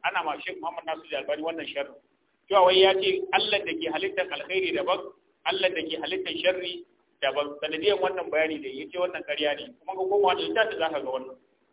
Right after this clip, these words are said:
Malaki fi maqalin nushira ma al-asr fil mujallad al-hadara. Malaki fa magazitin da aka ma buga wannan sharrin da aka yi masa. Tun yana, tun yana rayu. Allah madaukakin sarki ya samu dace.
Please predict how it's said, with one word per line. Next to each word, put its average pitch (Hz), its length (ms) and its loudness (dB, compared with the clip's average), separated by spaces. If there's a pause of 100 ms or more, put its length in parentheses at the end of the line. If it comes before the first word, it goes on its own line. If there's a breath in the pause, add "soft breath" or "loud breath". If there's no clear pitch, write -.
(600)
Malaki 175 400 4
fi 165 100 2
maqalin 175 540 6 (560)
nushira 180 520 4
ma 165 140 2
al-asr 165 520 -2 (120)
fil 156 200 -6
mujallad 170 400 0
al-hadara. 135 640 -4
Malaki 175 240 0
fa - 880 -4
magazitin 180 440 -2
da 156 100 2
aka 170 160 -4
ma 160 160 -2
buga 180 340 6 (220)
wannan 170 440 0
sharrin 180 280 2
da 156 140 0
aka 151 140 -4
yi 147 80 -6
masa. - 200 -14 (640)
Tun 165 140 -4
yana, 160 380 0 (420)
tun 170 140 -4
yana 160 260 0
rayu. 113 260 -4 (400)
Allah 190 200 6
madaukakin 156 520 -2
sarki 151 280 -6
ya - 20 -8
samu 131 240 -4
dace. 120 220 -10